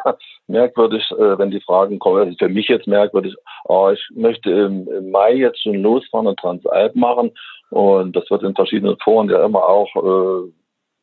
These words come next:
ganz klar und deutlich darauf hingewiesen. Immer schauen, wie ist die Großwetterlage, und man muss immer darauf achten, wenn ich über zweitausend Meter komme, über zweitausendfünfhundert Meter, Schneegefahr ist immer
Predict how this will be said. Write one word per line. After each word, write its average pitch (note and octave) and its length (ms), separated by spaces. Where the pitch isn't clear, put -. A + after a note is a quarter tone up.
ganz A2+ 260
klar G#2 340
und G#2 140
deutlich G#2+ 260
darauf - 140
hingewiesen. B2+ 520
Immer E3+ 280
schauen, C#3 600
wie B2 180
ist A2+ 220
die F2+ 80
Großwetterlage, C#3 1400
und A2 220
man A2+ 140
muss A#2 180
immer C3 600
darauf F#2+ 280
achten, G#2 400
wenn A#2 140
ich - 120
über B2 320
zweitausend G2+ 600
Meter F#2+ 260
komme, F#2+ 320
über G2 320
zweitausendfünfhundert G2 920
Meter, F2 360
Schneegefahr A#2+ 1000
ist - 80
immer F2 300